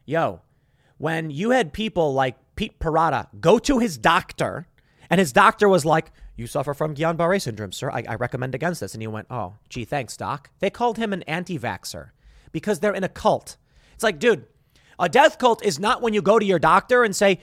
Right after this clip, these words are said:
"Give me the best advice, doc." A death cult is when you pull up into a parking lot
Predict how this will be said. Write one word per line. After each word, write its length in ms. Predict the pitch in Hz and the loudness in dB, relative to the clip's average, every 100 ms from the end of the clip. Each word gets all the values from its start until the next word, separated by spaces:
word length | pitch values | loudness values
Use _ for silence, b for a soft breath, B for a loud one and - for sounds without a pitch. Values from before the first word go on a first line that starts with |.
| b | b
"Give 120 | - 262 | -6 -2
me 80 | |
the 80 | 330 | 0
best 220 | 240 311 | 2 0
advice, 340 | 359 339 440 - | 0 0 -2 2
doc." 440 | 156 196 - - _ b b 185 | 0 0 -4 -18 _ b b -2
A 60 | |
death 280 | 185 285 - | 6 6 6
cult 200 | 233 208 | 0 2
is 160 | 196 175 | 0 0
when 100 | 214 | 0
you 80 | |
pull 280 | 190 - 254 | -2 2 4
up 100 | 269 | 4
into 220 | 240 208 | 2 -2
a 40 | 165 | -2
parking 540 | - 220 285 - 180 | 2 4 4 2 -4
lot 380 | 135 131 123 - | -2 0 0 -2